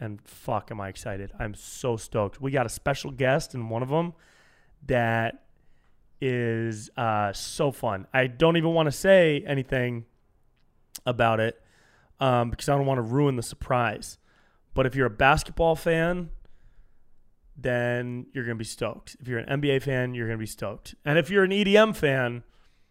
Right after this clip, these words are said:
you're also gonna be pretty stoked. But if you're a basketball and you're a dubstep fan, you're, you might literally shit your pants when you watch this video. So,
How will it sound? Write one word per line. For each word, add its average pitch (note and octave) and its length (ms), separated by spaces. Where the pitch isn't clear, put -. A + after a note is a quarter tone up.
you're E3 140
also F#3 240
gonna C3+ 160
be A#2+ 100
pretty B2 220
stoked. A2+ 480
But F#3 180
if E3 160
you're F3 80
a D#3 60
basketball D3+ 1080
and E3+ 680
you're D3 180
a C3+ 60
dubstep C#3 640
fan, G#3 540
you're, D#3 280
you C#3 200
might D3+ 480
literally C#3+ 520
shit - 260
your A2+ 100
pants A2+ 400
when A#2 120
you G#2+ 80
watch G2+ 240
this A#2+ 140
video. - 380
So, - 300